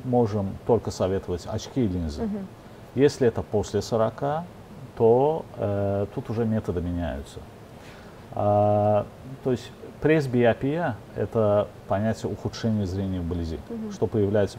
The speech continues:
Speaker 1: после сорока. Это тоже плюс номер. Э, то есть, э, это уже, э, лечится каплями, можно сказать. А, буквально, э,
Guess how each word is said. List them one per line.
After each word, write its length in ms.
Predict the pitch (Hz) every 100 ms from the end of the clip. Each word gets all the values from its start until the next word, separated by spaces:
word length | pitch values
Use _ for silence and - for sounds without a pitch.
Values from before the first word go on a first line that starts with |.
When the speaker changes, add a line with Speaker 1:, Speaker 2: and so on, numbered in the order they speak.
| -
Speaker 1:
после 180 | 90
сорока. 260 | - - 117
Это 140 | 123
тоже 240 | 123 131 95
плюс 300 | - 95 -
номер. 340 | 92 98 143 - - - - - - - - -
Э, 640 | 110 104 104 104 104 104 - - - - -
то 100 | 127
есть, 180 | 120 - -
э, 560 | - - - - - - - - - - - - - - -
это 380 | 139 135 139 120 - - - - 120
уже, 380 | 110 127 123 - -
э, 600 | 110 104 101 101 101 90
лечится 440 | 101 127 123 113 101
каплями, 420 | - 98 - 78 73
можно 240 | 76 71 -
сказать. 480 | - 78 92 117 - - - - - - -
А, 220 | - 92 95
буквально, 640 | 104 - 139 131 123 110 -
э, 260 | 90 55